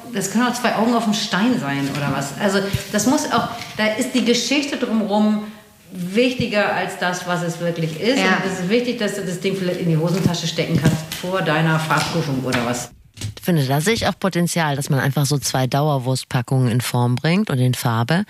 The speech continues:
Speaker 3: und dann eine Geschichte dazu erzählt. In unserem Fall wäre vielleicht noch Geschenkpapier dazu wichtig.
Speaker 2: Viel, viel Geschenkpapier drumrum. Schön rauszögern, die Freude.
Speaker 3: Soweit.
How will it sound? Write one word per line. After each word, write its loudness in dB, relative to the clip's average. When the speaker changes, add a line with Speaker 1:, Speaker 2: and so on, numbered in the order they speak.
Speaker 3:
und -6
dann 4
eine 2
Geschichte 0
dazu -2
erzählt. -2
In 0
unserem 4
Fall 0
wäre -2
vielleicht -4
noch -2
Geschenkpapier 0
dazu -2
wichtig. 0
Speaker 2:
Viel, 2
viel 0
Geschenkpapier 0
drumrum. 0
Schön 2
rauszögern, 2
die 0
Freude. 0
Speaker 3:
Soweit. -4